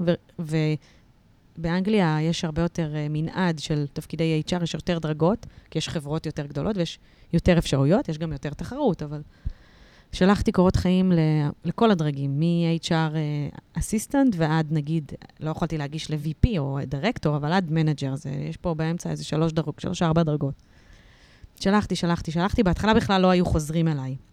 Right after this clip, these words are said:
אוקיי? לאט לאט התחילו לחזור אליי, וכל הזמן חזר המנטרה הזה, "No U K experience, אין לך ניסיון מקומי,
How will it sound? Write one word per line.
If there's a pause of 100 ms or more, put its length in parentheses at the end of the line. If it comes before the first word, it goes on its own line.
(180)
אוקיי?
לאט
לאט
התחילו
לחזור
אליי,
וכל
הזמן
חזר
המנטרה
הזה,
"No
U
K
experience,
אין
לך
ניסיון
מקומי,